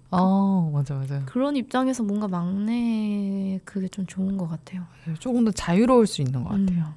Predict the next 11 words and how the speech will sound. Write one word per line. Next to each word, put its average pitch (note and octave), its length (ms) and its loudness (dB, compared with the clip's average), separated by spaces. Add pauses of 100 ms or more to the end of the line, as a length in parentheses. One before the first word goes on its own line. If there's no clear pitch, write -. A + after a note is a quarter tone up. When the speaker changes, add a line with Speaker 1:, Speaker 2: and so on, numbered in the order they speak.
(140)
Speaker 2:
진짜. D#3 380 -2 (320)
Speaker 1:
어. - 80 4
어, C4+ 100 6
본신 G#3+ 460 6
첫째네요. A3+ 600 2
Speaker 2:
네. C#3 140 0
Speaker 1:
첫째이긴. F#3+ 640 0
아. D3 420 -4
Speaker 2:
<laughs> - 920 -12
첫째예요. B3 720 -2 (100)
Speaker 1:
그러시구나. D3 640 -10